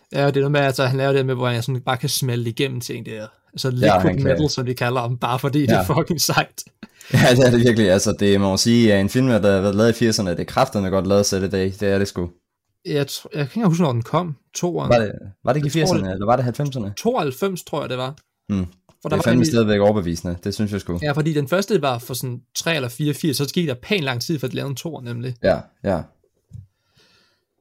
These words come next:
Speaker 1: Men anyway, så det, det var, det var i hvert fald min første film. Og så ved
Speaker 2: Ja.
Speaker 1: jeg ikke, om du vil bringe en på banen, eller om jeg skal tage mit andet eksempel nu, hvor jeg er i gang.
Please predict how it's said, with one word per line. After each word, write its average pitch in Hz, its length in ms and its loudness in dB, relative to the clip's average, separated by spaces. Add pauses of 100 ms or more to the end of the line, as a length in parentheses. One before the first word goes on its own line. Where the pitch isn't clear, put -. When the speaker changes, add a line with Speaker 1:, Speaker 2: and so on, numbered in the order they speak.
(480)
Speaker 1:
Men 170 140 2
anyway, 180 320 6
så 165 140 2
det, 180 200 -2
det 208 120 6
var, 175 140 6
det 156 100 -6
var 220 60 4
i - 20 2
hvert 202 120 4
fald 175 80 0
min 151 120 2
første 147 300 0
film. 123 320 -4 (100)
Og 147 80 -4
så 156 80 -2
ved 170 180 2
Speaker 2:
Ja. 139 40 4
Speaker 1:
jeg 123 80 4
ikke, 147 160 -2
om 131 200 -6
du 170 140 0
vil 202 140 0
bringe 160 200 0
en 165 80 -2
på 151 80 -4
banen, 147 320 2
eller 120 180 -4
om 123 40 -2
jeg 123 100 -2
skal 123 120 -6
tage 131 140 -4
mit 131 100 -4
andet 135 200 -2
eksempel 135 300 -2
nu, 131 100 -2
hvor 123 80 -4
jeg 120 120 -2
er 135 40 -2
i 151 40 -4
gang. 160 280 -8